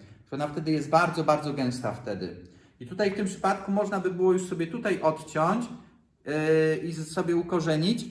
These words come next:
a tutaj z tego miejsca wyrośnie następna gałązka. Czyli ona wam się tutaj, tak jak widzicie,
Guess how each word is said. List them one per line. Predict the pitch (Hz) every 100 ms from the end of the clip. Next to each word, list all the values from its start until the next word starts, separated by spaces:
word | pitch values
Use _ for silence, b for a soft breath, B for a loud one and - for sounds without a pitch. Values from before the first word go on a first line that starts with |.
| B B -
a | 127
tutaj | 240 220 185
z |
tego | 190 185 196
miejsca | 214 214
wyrośnie | 175 185 185 180
następna | 170 - 180 160
gałązka. | 160 127 113 - 101 98
Czyli | - 120
ona | 120 147
wam | 151 151
się | 151
tutaj, | 156 147 135
tak | 139
jak | 151 143
widzicie, | 151 160 196